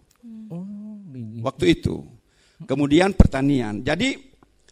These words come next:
Speaker 2: kalau kita lihat sejarah Sendili masuk di, secara khusus di Nusa Utara, yang sekarang, eh, berafiliasi dengan Gereja Masehi Sangta Laut,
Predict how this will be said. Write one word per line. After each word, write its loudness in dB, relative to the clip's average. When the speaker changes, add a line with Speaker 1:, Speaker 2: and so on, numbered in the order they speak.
Speaker 2:
kalau -4
kita 0
lihat 2
sejarah 0
Sendili -2
masuk -4
di, -6
secara -4
khusus -2
di -6
Nusa -4
Utara, -6
yang -4
sekarang, -2
eh, -2
berafiliasi -2
dengan 0
Gereja -2
Masehi -2
Sangta -6
Laut, -2